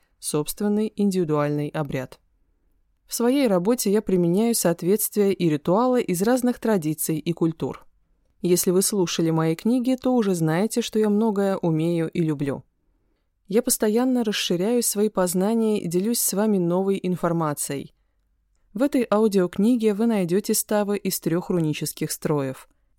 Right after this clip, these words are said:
старшего футорка, нортумбрийских,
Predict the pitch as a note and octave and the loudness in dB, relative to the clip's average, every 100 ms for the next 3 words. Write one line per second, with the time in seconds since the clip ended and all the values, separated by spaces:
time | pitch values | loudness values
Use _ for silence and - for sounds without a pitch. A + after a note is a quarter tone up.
0 | _ - - F3 D#3 - D3+ D3 - D#3+ | _ -12 -2 0 0 -4 -4 -4 -6 -4
1 | E3 - A#3 A#3+ - _ _ _ _ - | -4 -4 -6 -6 -8 _ _ _ _ -2
2 | D#3+ D#3 E3+ E3+ D3+ - - A#3 - | -2 0 0 0 -2 -2 -2 -4 -4